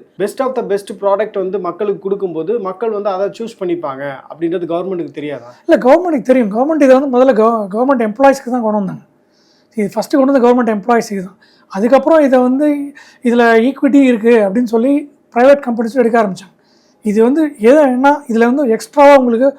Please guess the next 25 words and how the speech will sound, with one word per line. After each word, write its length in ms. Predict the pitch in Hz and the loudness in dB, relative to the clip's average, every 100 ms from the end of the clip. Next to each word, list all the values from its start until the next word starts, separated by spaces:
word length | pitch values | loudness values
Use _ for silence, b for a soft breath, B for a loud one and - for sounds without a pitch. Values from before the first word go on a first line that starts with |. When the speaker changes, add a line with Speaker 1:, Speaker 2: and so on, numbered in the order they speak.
| b b b | b b b
Speaker 2:
ஒரு 80 | 220 | -4
டாக்ஸ் 280 | 226 269 - | 2 0 0
பெனிஃபிட் 320 | 226 202 190 | -6 -6 -12
இருக்கு. 140 | 160 _ _ _ _ _ _ - | -14 _ _ _ _ _ _ -6
ஃபிஃப்டி 180 | 208 226 | -4 2
தௌசண்ட் 360 | 262 262 277 | 2 2 2
நீங்க 140 | 254 220 | 2 0
எக்ஸ்ட்ராவா 300 | - 262 262 | 2 4 4
இதுல 160 | 220 | 2
போட்டீங்கன்னா 440 | 196 226 214 190 254 - _ _ _ - | 0 0 -2 -4 -8 -10 _ _ _ -12
ஃபிஃப்டீன் 260 | 233 294 285 | 0 4 6
தௌசண்ட் 280 | 254 240 | 4 2
ருப்பீஸ் 220 | 220 285 262 | 2 2 2
உங்க 120 | 226 | 0
டாக்ஸ்ல 380 | 233 262 254 240 | 2 2 0 -2
வந்து 160 | 214 226 | -2 -4
குறையும். 320 | 208 196 190 _ | -4 -4 -8 _
அதனால 280 | 220 226 262 | -4 0 0
நிறைய 240 | 214 269 | 2 2
பிரைவேட் 360 | 285 233 262 262 - | 2 4 2 0 -8
கம்பெனிஸ்ல 480 | 240 220 233 214 269 | -6 -4 -2 0 0
இதை 120 | 233 | 2
அடாப்ட் 240 | 202 247 247 | 0 0 -2
பண்ண 100 | 233 | -2
ஆரம்பிச்சிட்டாங்க. 460 | 202 185 202 196 | -2 -6 -12 -12